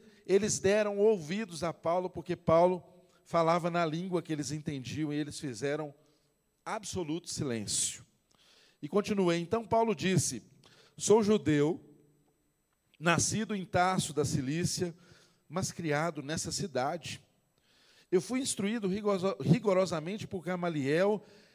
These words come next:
na lei de nossos antepassados, sendo tão zeloso por Deus quanto qualquer um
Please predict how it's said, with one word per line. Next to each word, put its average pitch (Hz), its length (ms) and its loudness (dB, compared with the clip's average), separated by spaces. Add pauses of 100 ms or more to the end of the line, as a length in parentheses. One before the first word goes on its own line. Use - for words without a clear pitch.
(120)
na 185 240 -2
lei 185 300 0
de 180 120 -2
nossos 160 380 -4
antepassados, 156 1040 -2 (260)
sendo 226 360 -2
tão 262 280 -6
zeloso 180 600 2
por 143 280 -6
Deus 160 560 0 (280)
quanto 165 280 -6
qualquer 170 600 -4
um 156 240 -6